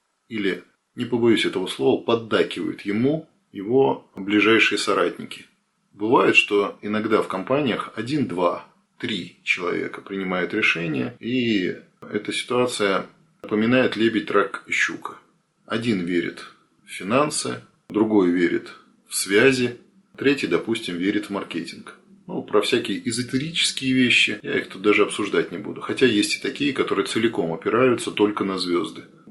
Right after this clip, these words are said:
Это самый сложный случай для управления ситуацией. Может быть, как-нибудь потом его в какой-то ситуации даже обсужу.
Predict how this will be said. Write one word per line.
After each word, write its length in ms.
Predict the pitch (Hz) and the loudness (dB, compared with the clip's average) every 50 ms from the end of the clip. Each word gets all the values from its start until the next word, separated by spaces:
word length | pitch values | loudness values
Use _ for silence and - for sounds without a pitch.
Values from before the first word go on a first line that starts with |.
| - - - - - - | -20 -18 -16 -16 -14 -14
Это 160 | - - - | -14 -12 -10
самый 280 | - - 104 92 90 87 | -8 -6 -4 -4 -4 -4
сложный 400 | - - 90 82 76 76 76 80 | -6 -4 -4 -4 -4 -4 -8 -10
случай 480 | - - 120 - - - 87 87 90 | -10 -8 -6 -2 0 0 0 0 -4
для 320 | - - - 98 95 95 92 | -6 -10 -8 -4 -2 0 0
управления 580 | 92 92 - 104 98 95 95 95 95 95 - | -2 -4 -4 -2 -2 0 0 -2 -4 -4 -6
ситуацией. 640 | - - - - 101 101 98 - - - - - - - - | -6 -6 -6 -6 -8 -10 -10 -10 -8 -10 -10 -10 -12 -14 -14
Может 360 | 101 104 110 135 120 98 90 | -12 -6 -4 -2 -2 -2 -2
быть, 120 | 90 87 | -4 -2
как-нибудь 340 | - 117 - - 104 92 87 | -2 -2 -2 -2 -6 -6 -6
потом 260 | - 101 - 110 104 | -6 -6 -4 -2 -2
его 500 | 95 92 95 98 101 101 95 95 92 90 | -2 -2 -2 -2 -2 -2 -2 -2 -6 -8
в 60 | - - | -8 -8
какой-то 480 | - 101 - 104 101 - 101 92 92 90 | -10 -8 -6 -6 -6 -4 -4 -4 -4 -2
ситуации 520 | - - - - - 110 110 - - 92 | -2 -2 0 2 2 2 2 0 -2 -4
даже 260 | 90 104 101 98 104 | -2 0 2 2 0
обсужу. 380 | 92 - - - 95 - - | 0 -4 -6 -8 -10 -10 -12